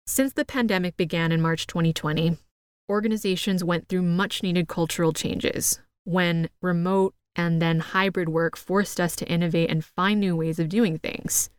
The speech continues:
So we found things like trust, collaboration, and empowerment among teams, which helped contribute to an evolving company culture post-pandemic.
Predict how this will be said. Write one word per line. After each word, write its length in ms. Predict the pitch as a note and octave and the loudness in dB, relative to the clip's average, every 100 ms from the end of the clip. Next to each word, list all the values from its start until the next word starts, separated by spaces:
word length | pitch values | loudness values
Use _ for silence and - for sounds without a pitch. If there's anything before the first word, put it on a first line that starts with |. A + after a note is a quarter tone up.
| _ _ _ _ _ - | _ _ _ _ _ -12
So 460 | - F3 F3 E3+ - | -2 2 2 0 -2
we 120 | F#3+ | 0
found 520 | G3 - G3+ A3 A#3+ A3 | 0 -2 0 2 2 0
things 360 | F3 E3 D#3+ | 0 0 0
like 280 | - E3 - | 0 0 0
trust, 600 | - F#3+ E3+ - - - - | -2 4 4 4 -4 -8 -10
collaboration, 840 | - F3 E3 E3 F3 F#3+ - E3 D3+ | -2 0 2 2 2 2 0 -2 -2
and 160 | E3 | 0
empowerment 680 | E3 D#3+ - F#3 F#3+ F3 D#3+ | 0 0 -2 0 2 0 0
among 280 | D#3 D#3+ D#3+ | 0 0 0
teams, 540 | - B3 D#3 D#3+ D#3 - _ _ _ | 2 2 2 0 -4 -6 _ _ _
which 180 | F#3+ - | 2 2
helped 320 | - A#3 - | 0 0 2
contribute 600 | A3 F#3+ - G#3+ F#3 E3+ | -2 -2 -2 0 2 0
to 320 | - F#3 E3+ - | -2 0 0 0
an 80 | E3+ | -2
evolving 480 | D#3+ E3 E3+ F#3 | 0 2 2 0
company 380 | F3 F3 E3 E3 | -2 -2 0 0
culture 400 | D#3+ A3 - E3 | 2 0 2 0
post-pandemic. 840 | - D#3+ D#3 F3 D#3+ D#3+ - - | 2 -2 0 0 0 0 -2 -6